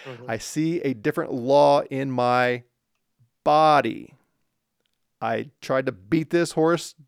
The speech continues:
Speaker 2: dead from chapter six. The body. Oh, I'm about to give it away. Hold on for the punchline. It's coming.
Speaker 1: I know.
Speaker 2: <laughs> "I
Speaker 1: I see where you're
Speaker 2: see
Speaker 1: going.
Speaker 2: a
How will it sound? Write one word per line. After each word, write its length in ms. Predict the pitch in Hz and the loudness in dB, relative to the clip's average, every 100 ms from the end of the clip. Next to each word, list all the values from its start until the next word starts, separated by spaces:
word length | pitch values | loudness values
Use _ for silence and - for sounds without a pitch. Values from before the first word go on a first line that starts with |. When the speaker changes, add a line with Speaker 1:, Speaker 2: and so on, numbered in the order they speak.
| _ | _
Speaker 2:
dead 340 | 156 160 160 | 0 0 -2
from 160 | - 120 | -10 -10
chapter 400 | - 147 - 147 | -2 -2 -2 -8
six. 680 | - - 123 - - - _ _ _ _ _ _ _ _ _ _ _ _ _ 139 | -6 -4 -4 -4 -16 -18 _ _ _ _ _ _ _ _ _ _ _ _ _ _
The 120 | 127 | -8
body. 1200 | 104 95 131 127 135 139 143 143 147 147 143 143 _ _ _ _ _ _ _ _ _ _ _ _ | -8 _ 0 4 6 6 4 2 0 -2 -4 -8 _ _ _ _ _ _ _ _ _ _ _ _
Oh, 240 | 104 87 - _ | -12 -12 -14 _
I'm 120 | 117 123 | -16 -6
about 220 | - 117 | -2 -2
to 60 | 113 | -2
give 100 | 117 | -2
it 60 | |
away. 280 | 117 117 101 _ _ | 0 -2 -4 _ _
Hold 260 | 180 214 | 10 12
on 160 | 214 190 | 12 10
for 60 | |
the 80 | 175 | 6
punchline. 400 | 175 170 - 139 | 4 4 2 0
It's 100 | 156 | 0
coming. 300 | - 160 113 - - - | 2 0 0 -8 -4 -4
Speaker 1:
I 100 | 131 | -2
know. 320 | 139 139 131 120 | -2 0 -2 -6
Speaker 2:
<laughs> 80 | - | 4
"I 80 | 175 | 6
Speaker 1:
I 40 | |
see 140 | 175 147 | 6 2
where 120 | 139 | 0
you're 100 | 196 | 2
Speaker 2:
see 180 | 208 208 | 6 6
Speaker 1:
going. 140 | |
Speaker 2:
a 20 | 139 | 6